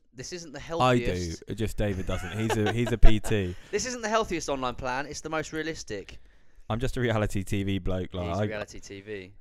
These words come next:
Speaker 2: Okay, so we've got some words here
Speaker 1: Yeah.
Speaker 2: that people hate.
Speaker 1: That just said panties.
Speaker 2: Yeah. Dripping.
Speaker 1: Dripping panties.
Speaker 2: Dripping pa-, oh, that's grim.
Speaker 1: Yeah,
Speaker 2: Dri-,
Speaker 1: that's
Speaker 2: dripping,
Speaker 1: gross.
Speaker 2: I mean,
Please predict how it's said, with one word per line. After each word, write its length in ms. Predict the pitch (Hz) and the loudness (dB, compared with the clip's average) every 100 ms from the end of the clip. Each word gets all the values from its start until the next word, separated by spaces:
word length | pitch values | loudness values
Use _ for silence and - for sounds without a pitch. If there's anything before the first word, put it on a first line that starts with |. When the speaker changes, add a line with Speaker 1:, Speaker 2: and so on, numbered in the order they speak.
| - | -8
Speaker 2:
Okay, 220 | 113 110 98 | -2 0 2
so 100 | 107 | 0
we've 100 | 104 | 0
got 180 | 135 - | -2 -2
some 120 | 127 | 0
words 300 | 120 117 - | 2 2 0
here 300 | 101 113 156 - - - | -4 -4 -6 -8 -12 -12
Speaker 1:
Yeah. 240 | 98 104 - | -12 -12 -10
Speaker 2:
that 120 | 92 | -8
people 280 | 104 104 101 | -6 -4 -2
hate. 260 | 107 92 - - | -2 -4 -8 -14
Speaker 1:
That 100 | - | -18
just 120 | - - | -16 -18
said 180 | - | -16
panties. 680 | - 208 190 - 87 95 - - | -16 -16 -18 -18 -20 -20 -20 -8
Speaker 2:
Yeah. 360 | 110 107 90 - - - - - - | -4 -4 -4 -6 -12 -12 -18 -20 -12
Dripping. 540 | - 127 - 131 143 160 - - | -4 6 6 6 -6 -12 -16 -16
Speaker 1:
Dripping 440 | 135 143 147 147 | -12 -10 -12 -10
panties. 680 | 160 147 139 110 90 110 - | -8 -8 -8 -10 -12 -14 -12
Speaker 2:
Dripping 540 | - 131 143 151 139 | -2 2 4 4 4
pa-, 120 | 135 - | -2 -4
oh, 2000 | 107 123 123 131 131 131 123 120 120 120 117 113 110 104 98 85 55 65 90 87 85 - - | 0 2 2 4 4 4 4 2 2 0 0 0 -2 -4 -8 -10 -12 -14 -12 -14 -10 -8 -6
that's 180 | 107 - | -6 -6
grim. 280 | 101 90 92 | -6 -6 -4
Speaker 1:
Yeah, 60 | 110 | -2
Speaker 2:
Dri-, 120 | 104 | -2
Speaker 1:
that's 180 | 104 - - | -4 -8 4
Speaker 2:
dripping, 240 | 131 123 | 12 12
Speaker 1:
gross. 80 | 120 | 12
Speaker 2:
I 40 | 127 | 4
mean, 200 | 127 | 2